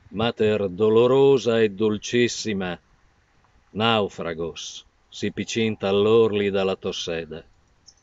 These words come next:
Veromai all'arc, lunc li passadis da ians vicolas, ti ciatin, tiara disertora.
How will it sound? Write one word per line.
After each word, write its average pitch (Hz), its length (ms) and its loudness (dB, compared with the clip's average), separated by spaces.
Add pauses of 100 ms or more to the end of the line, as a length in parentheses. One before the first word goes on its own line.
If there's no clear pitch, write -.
(800)
Veromai 120 500 2
all'arc, 123 760 0 (580)
lunc 107 420 0
li 107 160 -2
passadis 113 680 0
da 101 120 0
ians 113 580 0
vicolas, 98 880 -4 (640)
ti 101 120 -6
ciatin, 87 540 -6 (1080)
tiara 98 420 2
disertora. 90 840 -6